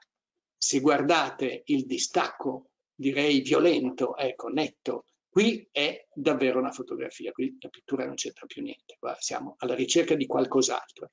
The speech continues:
con tagli molto audaci, molto intelligenti. Lui era, eh,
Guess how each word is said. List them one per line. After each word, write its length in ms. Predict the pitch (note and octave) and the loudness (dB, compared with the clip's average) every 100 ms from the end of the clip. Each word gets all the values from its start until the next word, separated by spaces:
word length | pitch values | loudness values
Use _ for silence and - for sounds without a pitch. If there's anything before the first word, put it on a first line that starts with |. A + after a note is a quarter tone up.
| _ _ | _ _
con 300 | - C#3+ C3+ | 4 6 6
tagli 420 | D3+ D3 C#3 C3+ | 4 4 2 2
molto 300 | B2+ B2 - | 0 -4 2
audaci, 600 | E3+ D#3 F3 D3+ - B2+ | 4 6 4 2 -2 -6
molto 280 | - - - | -8 -12 -14
intelligenti. 880 | - - C3+ C#3 D3+ C3 A#2+ - - | -8 2 2 4 2 2 -4 -8 -10
Lui 300 | G#2+ G2 G2 | -6 -4 -4
era, 360 | G2+ - - - _ _ _ | -6 -10 -14 -18 _ _ _
eh, 380 | - - - - | -8 -6 -6 -8